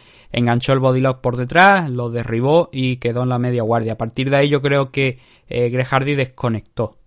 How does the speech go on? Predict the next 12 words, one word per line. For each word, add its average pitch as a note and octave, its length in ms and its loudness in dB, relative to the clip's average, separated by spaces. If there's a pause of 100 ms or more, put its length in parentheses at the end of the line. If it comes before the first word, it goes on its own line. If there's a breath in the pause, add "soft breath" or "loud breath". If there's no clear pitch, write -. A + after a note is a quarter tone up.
(140)
porque A2+ 320 -6
además A2+ 600 0
de, A#2+ 340 -4
había B2 320 0
tenido B2+ 320 0
varias B2+ 220 2
ocasiones B2 500 -2
en A2+ 80 -4
el A2+ 80 -6
primer A#2 320 -4
asalto A#2+ 400 -4
donde, A2 400 -6